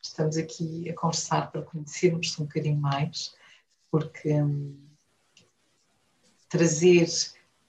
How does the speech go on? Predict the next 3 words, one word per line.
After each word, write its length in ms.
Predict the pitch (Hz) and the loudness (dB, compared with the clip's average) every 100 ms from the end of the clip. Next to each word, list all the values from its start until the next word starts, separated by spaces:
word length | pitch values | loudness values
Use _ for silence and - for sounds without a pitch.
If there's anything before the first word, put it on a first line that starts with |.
| - | -6
histórias, 960 | - - - 160 160 151 143 143 143 - | -2 -2 4 6 6 4 -2 -2 -2 -4
trazer 500 | - 151 156 156 151 | -4 -2 -2 -2 -2
desafios 1160 | - 147 143 160 - - 170 165 151 147 - | -4 -6 -2 0 0 0 2 2 2 -2 -4